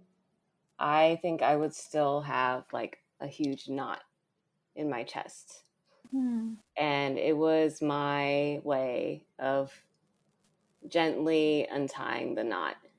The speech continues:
Speaker 1: and just allowing
Speaker 2: Mm.
Speaker 1: myself to create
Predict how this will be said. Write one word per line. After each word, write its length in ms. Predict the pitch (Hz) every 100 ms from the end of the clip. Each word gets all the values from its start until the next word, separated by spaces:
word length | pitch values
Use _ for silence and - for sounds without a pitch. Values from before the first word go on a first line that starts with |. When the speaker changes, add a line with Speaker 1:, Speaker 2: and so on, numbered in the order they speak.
| _
Speaker 1:
and 120 | - 151
just 200 | 143 -
allowing 520 | 139 139 143 151 156
Speaker 2:
Mm. 40 |
Speaker 1:
myself 720 | 147 135 - 131 135 131 - - -
to 500 | 170 151 139 127 -
create 640 | - 151 139 139 147 -